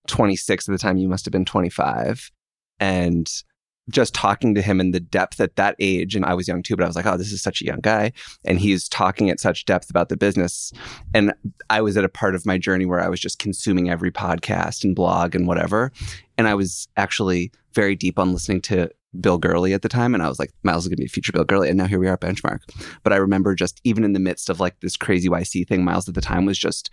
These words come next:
so much deeper and forward thinking versus just, "What's the deal? What's the terms? What's the traction?" He was really thinking about it in a different way.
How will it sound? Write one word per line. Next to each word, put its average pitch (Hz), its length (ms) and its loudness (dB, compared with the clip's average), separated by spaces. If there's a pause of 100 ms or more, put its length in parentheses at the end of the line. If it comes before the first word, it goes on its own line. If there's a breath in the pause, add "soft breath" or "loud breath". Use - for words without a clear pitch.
(280 loud breath)
so - 280 0
much 104 320 0
deeper 95 340 2
and 87 160 -2
forward 90 500 2
thinking 107 460 0
versus 87 400 -4
just, - 300 -6 (200)
"What's 95 220 0
the - 80 -10
deal? 85 240 0
What's - 180 -2
the - 80 -6
terms? 82 480 -2
What's 92 200 -4
the 90 100 -8
traction?" 95 460 -2
He 107 100 0
was 92 160 0
really 87 140 0
thinking - 300 -6
about 87 220 0
it - 80 -2
in 98 100 0
a 95 60 2
different - 280 -4
way. 104 180 0